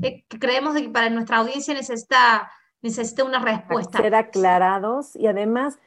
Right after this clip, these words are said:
Speaker 2: como lo hemos dicho siempre, también queremos escucharlas ustedes, sus procesos, quién haya salido, cuáles han sido sus testimonios.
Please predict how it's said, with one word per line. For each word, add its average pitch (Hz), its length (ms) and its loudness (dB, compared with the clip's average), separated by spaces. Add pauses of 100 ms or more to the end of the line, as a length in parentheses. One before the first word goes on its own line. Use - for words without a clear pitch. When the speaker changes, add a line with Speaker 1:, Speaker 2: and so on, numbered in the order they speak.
(220)
Speaker 2:
como 202 220 0
lo 220 60 2
hemos 233 120 0
dicho 240 200 0
siempre, 240 260 2
también 240 800 0
queremos 220 400 -4
escucharlas 202 580 -2
ustedes, 190 400 0
sus 185 220 -4
procesos, 185 640 0
quién 190 200 -2
haya 196 200 -2
salido, 190 460 0
cuáles 202 280 0
han - 40 -20
sido 208 240 0
sus 190 180 -4
testimonios. 202 760 -2